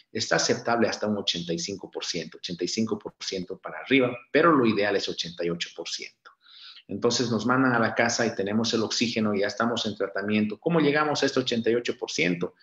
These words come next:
Nos ponemos oxígeno a través de una bigotera, que son esos, eh, tubitos que se ponen dentro de la nariz,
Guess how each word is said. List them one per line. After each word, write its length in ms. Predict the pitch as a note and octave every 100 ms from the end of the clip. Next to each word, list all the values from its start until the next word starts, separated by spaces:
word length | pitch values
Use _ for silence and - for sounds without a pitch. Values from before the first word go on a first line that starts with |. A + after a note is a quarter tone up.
| - - -
Nos 160 | A2+ A2
ponemos 360 | A2+ A#2+ B2 A#2
oxígeno 440 | A2 A#2+ A#2+ B2
a 80 | F#2
través 360 | F#2 F#2+ G2 G2
de 80 |
una 360 | F#2+ F#2+ F2+ - _ _ _ _ _ - G#2
bigotera, 640 | G#2 F#2+ F#2 A2 G#2 B2+
que 120 | G2+
son 180 | - G2
esos, 340 | F#2 G2 -
eh, 120 | F2+ E2+
tubitos 440 | G#2 G2 G#2 G2+
que 100 | -
se 120 | F2 F2+
ponen 280 | G2 F#2+
dentro 300 | F#2 F#2+ F#2
de 60 | F2
la 100 | F2+
nariz, 420 | F2 F2 - -